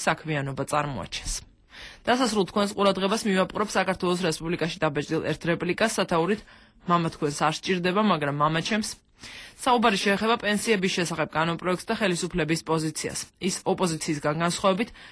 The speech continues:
პენსიების სტაჟისა და დამსახურების მიხედვით დიფერენციაციის წინააღმდეგია. რეპლიკის ავტორი ჯანმრთელობისა და სოციალური დაცვის მინისტრის საპარლამენტო კომიტეტში გამოსვლას იხსენებს, როცა მან ოპოზიციის გასაგონად შენიშნა, რომ პენსიების სტაჟისა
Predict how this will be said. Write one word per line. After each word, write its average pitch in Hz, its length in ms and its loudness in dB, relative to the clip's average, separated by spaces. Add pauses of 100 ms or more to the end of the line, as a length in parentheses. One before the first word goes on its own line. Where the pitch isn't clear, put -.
(180)
პენსიების 220 440 2 (120)
სტაჟისა 175 480 0
და 185 160 0
დამსახურების 160 640 0
მიხედვით 165 320 -2
დიფერენციაციის 160 800 0
წინააღმდეგია. 156 600 0 (420)
რეპლიკის 220 480 2
ავტორი 196 320 2
ჯანმრთელობისა 160 640 2
და 180 80 -6
სოციალური 175 560 2
დაცვის 165 320 -2
მინისტრის 170 480 0
საპარლამენტო 190 560 2
კომიტეტში 165 640 -2
გამოსვლას 151 480 -2
იხსენებს, 147 400 -6
როცა 139 240 -4
მან 185 160 2 (400)
ოპოზიციის 220 480 0
გასაგონად 196 560 2
შენიშნა, 180 400 0
რომ 208 160 0
პენსიების 160 480 0 (320)
სტაჟისა 175 400 2